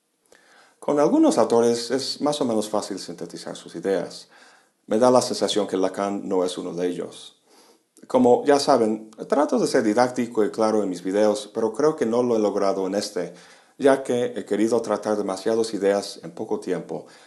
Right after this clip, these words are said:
y ni siquiera llegamos al registro de lo real.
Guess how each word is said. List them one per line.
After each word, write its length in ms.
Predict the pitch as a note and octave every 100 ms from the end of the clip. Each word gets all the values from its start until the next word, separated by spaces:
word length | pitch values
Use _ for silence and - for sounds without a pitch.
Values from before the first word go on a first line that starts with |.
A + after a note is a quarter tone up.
| _ _
y 80 | F#2+
ni 140 | A#2+
siquiera 560 | C#3 A2 B2 B2+ C3 -
llegamos 520 | G2+ G#2 G#2 G2+ -
al 100 | F2+
registro 640 | E2+ E2+ E2+ E2+ - E2+ E2
de 80 | E2
lo 140 | D#2+
real. 480 | - E2 E2+ D#2+